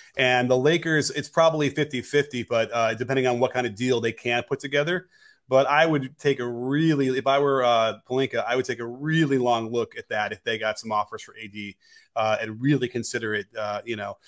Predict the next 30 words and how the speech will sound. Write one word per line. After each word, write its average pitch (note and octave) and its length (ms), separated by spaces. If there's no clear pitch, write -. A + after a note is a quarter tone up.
now E3+ 200
you D#3+ 100
have E3+ 80
to D3+ 80
deal D3 160
with C#3 100
LeBron C3+ 500
too, D3+ 220
and B2+ 80
if A#2+ 80
LeBron, B2 540
um, A2 420
it A#2+ 160
would A#2+ 140
agree C3 320
to A2 240
it, A2 100
'cause G#2+ 140
I A2+ 60
think A2+ 180
he A#2 100
would A#2 180
probably A2 200
get A2 160
sign A2 180
off A2 180
on G2+ 120
it F#2+ 100
as F#2+ 140
well. G#2+ 260